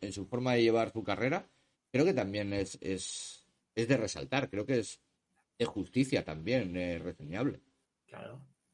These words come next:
Speaker 2: Sí, sí, sí, totalmente. Yo,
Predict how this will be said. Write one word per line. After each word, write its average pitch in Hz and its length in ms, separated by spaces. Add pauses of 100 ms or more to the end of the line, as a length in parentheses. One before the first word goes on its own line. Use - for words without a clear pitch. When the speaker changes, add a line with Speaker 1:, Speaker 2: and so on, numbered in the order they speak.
(420)
Speaker 2:
Sí, - 160
sí, 165 200
sí, 175 340
totalmente. 131 720 (840)
Yo, 190 480